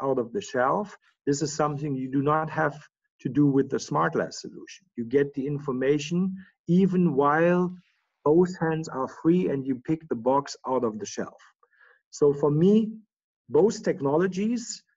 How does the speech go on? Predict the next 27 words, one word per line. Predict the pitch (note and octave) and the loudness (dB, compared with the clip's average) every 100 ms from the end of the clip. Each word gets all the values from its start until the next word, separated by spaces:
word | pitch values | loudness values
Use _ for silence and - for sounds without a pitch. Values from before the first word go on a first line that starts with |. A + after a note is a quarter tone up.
| _ _ - | _ _ 0
um, | D3 D3 D3+ D3+ D3+ D#3+ D#3+ _ | 2 4 2 0 -4 -8 -12 _
for | - C#3 | -2 -2
the | A#2 | -2
voice | A2 C#3 F#3+ F#3+ | 0 2 2 -2
technology, | - G#3 F#3+ F#3 D#3 E3+ F3 E3 _ _ _ _ _ - A3 A3+ _ - - _ _ _ C#3 | -8 -4 -2 -2 -2 -2 -4 -6 _ _ _ _ _ -20 -20 -20 _ -20 -20 _ _ _ _
the, | A#2 - - - | -18 -16 -20 -12
for | C3 | -6
me, | C#3 D#3+ | -2 0
no | D3 C#3 | 2 2
reason | C3 E3+ E3+ E3 D#3+ | 4 4 2 0 -2
to | D#3+ C#3+ C#3 C3+ - _ | 0 2 2 0 -6 _
make | - C#3+ D3 | -2 -2 0
a | C3 | -4
decision, | B2+ - E3+ E3 - D3+ D3 C#3+ D3 _ _ _ | -4 -2 -2 -2 -4 -4 -4 -6 -10 _ _ _
uh, | C3 C3 B2+ | -4 -4 -6
pro | - D3 D3 | -2 2 4
voice | B2 A#2+ C3+ G3 A3+ - - | 2 2 2 2 -2 -8 -6
at | D#3+ | -4
the | D3+ | -2
moment. | E3 F3 G3 G#3+ B3+ - _ _ _ _ | -2 0 0 -2 -6 -12 _ _ _ _
Uh, | D3 C3+ | -4 -2
R | - C#3 C#3+ - | 0 0 0 0
F | D3+ G3+ F#3+ - | 0 0 -2 -6
is | D3+ C#3+ | -6 -6
still | - E3+ E3+ | 0 2 2
something, | E3+ D#3 D#3 D3+ D3 C#3+ C#3+ C3+ - - | 0 -2 -2 -4 -2 -2 -2 -6 -10 -12
um, | B2+ C3 B2 B2 | -6 -4 -4 -6